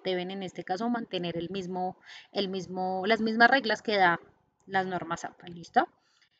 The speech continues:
En disposición, pues básicamente ustedes saben que es lo mismo, el tema de las normas, entonces que cuánto es el tema de las márgenes, normalmente siempre es este, el normal,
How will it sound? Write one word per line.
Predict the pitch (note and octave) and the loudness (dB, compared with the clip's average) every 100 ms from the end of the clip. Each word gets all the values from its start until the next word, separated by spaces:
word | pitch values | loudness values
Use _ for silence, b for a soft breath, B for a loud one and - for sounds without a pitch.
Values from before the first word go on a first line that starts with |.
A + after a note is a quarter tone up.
| _ | _
En | C4+ | -6
disposición, | C4+ C#4 - C4 B3 A#3+ C#4 F4+ | -6 -8 -2 -2 -2 -6 -2 0
pues | E4+ C4+ | 0 2
básicamente | A#3+ A#3+ - A#3+ A#3 G3+ | 2 2 4 4 4 -4
ustedes | F#3 G3+ G3 | -8 -4 -2
saben | G3+ G#3+ G#3 | 0 -2 -2
que | - | -8
es | G#3 | -4
lo | G#3 | -2
mismo, | A#3+ D4 D4 | 2 2 2
el | C#4 | 0
tema | C4+ G#3+ G#3 | -2 -2 -2
de | G#3 | -2
las | G#3+ G3+ | -2 -4
normas, | G3+ B3+ D4 C4+ B3+ | 2 2 4 2 0
entonces | A#3+ - F#3+ F#3+ F#3 | -6 -8 -10 -8 -8
que | - A3 G3+ G3 F#3 | -8 -8 -6 -6 -4
cuánto | G3+ F#3+ F3+ F#3+ F#3+ F#3+ | -4 -4 -2 0 0 0
es | F#3+ F#3+ - | -2 -4 -10
el | - F#3+ | -16 -10
tema | F#3+ F#3+ | -8 -4
de | F#3 | -2
las | F#3+ E3+ | -2 -4
márgenes, | G3+ A#3 C4 C4+ B3+ A#3+ C4+ - b b _ | 2 6 6 4 -2 -2 -2 -8 b b _
normalmente | A3 G3+ G3 G3+ F3+ G3+ | -4 -2 -2 -4 -6 -8
siempre | A3+ G#3 G3 G3+ G3+ | -6 -6 -4 -2 -2
es | G3+ F#3 _ _ | -4 -8 _ _
este, | A3 G#3 - D4 - _ _ _ | -6 -6 -6 -6 -8 _ _ _
el | G#3+ G3 | -6 -2
normal, | F#3 E3+ F#3 B3+ | -2 0 2 2